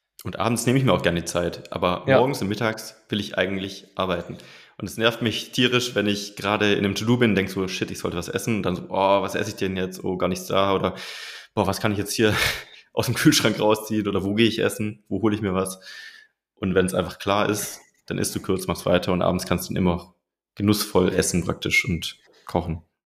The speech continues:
Speaker 2: Wenn wir jetzt schon so beim Thema Abends sind, ähm, was ich in letzter Zeit so ein bisschen gemerkt habe, ich überleg jetzt wieder, inwiefern das zur Disziplin passt, aber,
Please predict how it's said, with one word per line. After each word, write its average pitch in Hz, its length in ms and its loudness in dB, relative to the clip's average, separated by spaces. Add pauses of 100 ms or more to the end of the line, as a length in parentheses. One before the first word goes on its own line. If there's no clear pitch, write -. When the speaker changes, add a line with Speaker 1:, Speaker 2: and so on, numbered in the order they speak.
(1160)
Speaker 2:
Wenn 156 120 -2
wir 156 60 4
jetzt 160 180 2
schon 196 160 0
so 170 80 2
beim 143 200 2
Thema 147 300 -2
Abends 151 380 0
sind, 127 300 -14 (200)
ähm, 131 600 -2 (300)
was 131 120 -4
ich 147 120 0
in 185 60 6
letzter 170 240 2
Zeit 151 160 2
so 147 60 0
ein 143 40 4
bisschen 143 220 -2
gemerkt 139 340 2
habe, 175 520 2 (1400)
ich 151 220 -14
überleg 131 420 2
jetzt 127 180 0
wieder, 127 120 6
inwiefern 127 300 -2
das 120 120 -6
zur 131 100 -10
Disziplin 123 420 -8
passt, - 280 -10
aber, 123 160 -2